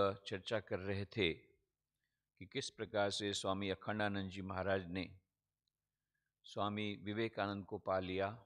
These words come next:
लगभग एक वर्ष के कठोर परिश्रम के बाद उनका पीछा करते, करते, करते उन्होंने कहा था, "यदि तुम पाताल में भी जाओगे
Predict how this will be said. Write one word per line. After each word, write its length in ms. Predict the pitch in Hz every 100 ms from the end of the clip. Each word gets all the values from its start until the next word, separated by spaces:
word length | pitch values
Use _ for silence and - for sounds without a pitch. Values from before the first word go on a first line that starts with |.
| _ _ _ _ _ _ _ _ _ _ _ _ _ _ _ 110
लगभग 500 | 120 120 147 147 -
एक 280 | 120 135 -
वर्ष 340 | 113 110 -
के 220 | - 135
कठोर 420 | 135 - - 123 113
परिश्रम 500 | 110 104 - 101 95
के 160 | 107
बाद 520 | 90 95 92 85 - - _ _ _ _ _ _ _ 110
उनका 300 | 101 117 104
पीछा 380 | - 101 113
करते, 380 | 107 101 92 107
करते, 380 | 92 98 - 101
करते 600 | - 95 - 120 - _ _ _ _ _ _ _ _ _
उन्होंने 280 | 110 113 135
कहा 280 | 131 131 147
था, 260 | 143 123 127
"यदि 220 | 120 113
तुम 160 | 117
पाताल 400 | 107 95 104 117
में 140 | 120 117
भी 160 | 117
जाओगे 580 | 104 101 98 98 117 151